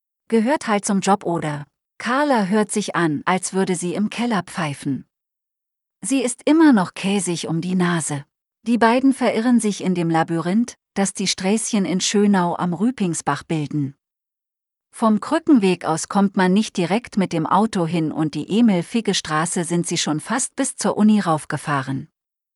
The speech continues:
Carla fährt und ihr bleibt nichts anderes übrig,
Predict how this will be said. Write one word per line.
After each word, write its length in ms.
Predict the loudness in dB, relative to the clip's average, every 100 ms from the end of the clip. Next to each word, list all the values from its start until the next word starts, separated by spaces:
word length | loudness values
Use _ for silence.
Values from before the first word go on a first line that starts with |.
| _ _ _ _ -12
Carla 420 | -2 0 2 2
fährt 400 | 0 2 2 0
und 200 | -2 -2
ihr 180 | 0 0
bleibt 340 | 0 0 0
nichts 240 | 0 0 -2
anderes 520 | 4 4 4 0 -4
übrig, 520 | -4 -2 -4 -8 -10